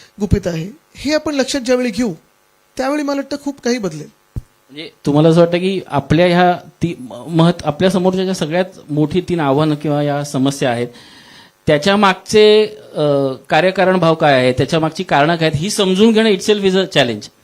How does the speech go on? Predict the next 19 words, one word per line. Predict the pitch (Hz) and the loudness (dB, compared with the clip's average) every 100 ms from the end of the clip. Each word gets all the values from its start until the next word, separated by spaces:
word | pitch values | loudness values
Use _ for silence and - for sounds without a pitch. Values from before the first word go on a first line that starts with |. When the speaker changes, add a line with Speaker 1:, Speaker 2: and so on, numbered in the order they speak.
| _ - _ _ _ _ _ _ _ _ | _ -20 _ _ _ _ _ _ _ _
Speaker 1:
थोडं | - 302 330 | -4 0 0
आपण | 285 - 302 302 - _ _ - | 0 -2 -4 -8 -14 _ _ -8
प्रत्येकाने | 214 277 269 220 165 | -6 -4 -4 -4 -4
शांत | 156 233 240 262 | -6 -4 -4 -4
बसून | 262 254 262 269 277 _ _ _ 185 | -4 -6 -8 -12 -14 _ _ _ -4
गेल्या | 214 240 | -2 -2
पाच | 240 226 226 | -2 -6 -6
वर्षात, | 220 - 202 | -6 -6 -4
दहा | 202 208 | -4 -4
वर्षात | 214 220 202 | -4 -6 -6
राजकारण | 185 - 214 214 | -8 -6 -6 -4
कसं | 202 196 | -4 -4
बदलत | 175 175 170 | -6 -8 -8
गेलं, | 165 165 - _ - _ | -10 -10 -14 _ -20 _
महाराष्ट्राचं | 180 185 202 233 - 254 262 247 | -8 -6 -4 -4 -6 -4 -2 -2
राजकारण | 214 - 226 220 | -2 -2 -2 -2
कसं | 208 214 | -2 -2
बदलत | 185 170 165 | -4 -6 -8
गेलंय, | 175 156 | -6 -6